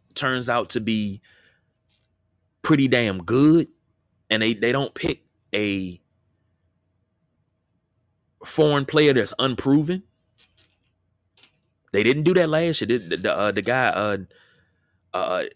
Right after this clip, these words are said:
Denny, if he wouldn't have hurt his foot, he was balling. He had ju-, he really got acclimated to the, to the game and the speed of it. He was balling. He's gonna come back. He's gonna be something to be feared. I like him.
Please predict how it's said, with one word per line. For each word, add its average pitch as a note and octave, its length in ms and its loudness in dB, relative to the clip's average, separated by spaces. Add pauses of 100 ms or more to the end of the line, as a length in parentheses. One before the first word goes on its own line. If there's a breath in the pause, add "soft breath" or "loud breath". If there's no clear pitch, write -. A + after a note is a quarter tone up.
(180)
Denny, B2 360 -2 (1400)
if G2+ 140 -2
he C#3 120 2
wouldn't D3 240 2
have C#3 80 0
hurt C#3 100 4
his C3 140 -2
foot, - 220 0
he C3 140 2
was F#2+ 160 -2
balling. F2 420 0 (480)
He - 160 -2
had G#2+ 220 0
ju-, B2+ 180 -2
he D3+ 160 -2
really C#3 280 2
got B2 200 -2
acclimated C3 580 -4
to B2 100 -2
the, G2 100 -4
to - 240 -10
the F2+ 40 -6
game C3 520 -2 (400 soft breath)
and D#2+ 120 -10
the D#2+ 60 -8
speed C#3+ 400 0
of C#3 180 2
it. - 80 -8
He A#2 220 -2
was F2 160 -8 (220)
balling. C3 400 2 (600)
He's F3 300 2
gonna A#2 220 0
come G#2+ 240 -2
back. F2+ 240 -4
He's C3+ 280 -4
gonna F2+ 100 -8
be E2 100 -12
something - 380 -14 (240)
to - 100 -12
be D#2+ 160 -14
feared. B2 560 -4 (320)
I D2+ 60 -14
like D#2 360 -2
him. - 100 -14